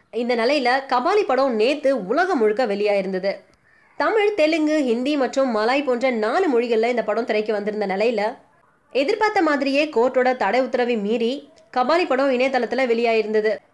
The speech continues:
இது ரசிகர்களுக்கும் படக்குழுவினருக்கும் அதிர்ச்சியை ஏற்படுத்தியிருந்தது. ஆனா அவங்களால அதை தடுக்க முடியல. "நீங்க கோர்ட்டுக்கு போனாலும் சரி, இல்ல எங்க போனாலும் சரி, எங்களை ஒண்ணுமே பண்ண முடியாது" அப்படின்னு சவால் விடுறது மாதிரி ரெண்டு நாட்களுக்கு முன்னாடி கபாலி படத்துல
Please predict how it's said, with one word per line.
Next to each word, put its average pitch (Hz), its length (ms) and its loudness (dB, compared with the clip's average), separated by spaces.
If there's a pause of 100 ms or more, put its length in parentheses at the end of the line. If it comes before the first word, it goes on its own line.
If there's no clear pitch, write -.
(180)
இது 254 300 2
ரசிகர்களுக்கும் 254 800 0
படக்குழுவினருக்கும் 277 800 0
அதிர்ச்சியை 240 580 0
ஏற்படுத்தியிருந்தது. 214 640 -4 (120)
ஆனா 202 400 -4
அவங்களால 196 320 0
அதை 247 180 0
தடுக்க 226 280 -2
முடியல. 226 380 0 (720)
"நீங்க 320 420 0
கோர்ட்டுக்கு 269 360 4
போனாலும் 262 340 2
சரி, 285 240 0
இல்ல 339 140 2
எங்க 254 300 0
போனாலும் 269 320 0
சரி, 262 180 0
எங்களை 226 220 2
ஒண்ணுமே 254 380 0
பண்ண 240 200 -2
முடியாது" 226 520 0
அப்படின்னு 320 360 -2
சவால் 262 440 -2
விடுறது 240 260 0
மாதிரி 233 520 -2 (200)
ரெண்டு 349 240 2
நாட்களுக்கு 320 560 0
முன்னாடி 240 320 -2
கபாலி 233 320 0
படத்துல 226 340 -2